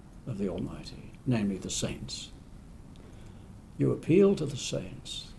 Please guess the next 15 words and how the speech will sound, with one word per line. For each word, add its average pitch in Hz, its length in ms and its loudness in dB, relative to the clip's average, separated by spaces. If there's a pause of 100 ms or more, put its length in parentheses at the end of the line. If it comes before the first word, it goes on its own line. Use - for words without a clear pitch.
(1300)
to 127 100 2
receive - 460 -2
him, - 200 -12 (1200)
or 160 120 0
rather - 340 2
to - 120 -4
plead 139 500 2
for 151 320 4
him, - 200 -6 (1600)
uh, 90 220 -4 (460)
at - 180 2
the 120 80 -2
throne 85 320 -2
of - 140 -14
grace. - 380 -4